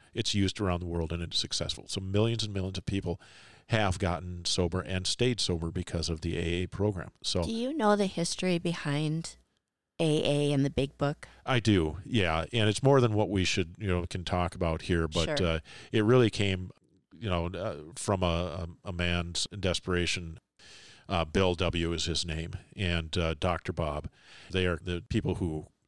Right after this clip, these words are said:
Speaker 1: established this. And it's really a cool story. Uh, there's actually a movie out about it, too. But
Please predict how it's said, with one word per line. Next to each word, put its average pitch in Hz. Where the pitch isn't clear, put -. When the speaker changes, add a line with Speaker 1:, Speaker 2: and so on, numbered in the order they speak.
Speaker 1:
established 87
this. -
And 123
it's 123
really 143
a 82
cool 107
story. 87
Uh, 98
there's 104
actually 127
a 92
movie 90
out 82
about 80
it, 78
too. 82
But 95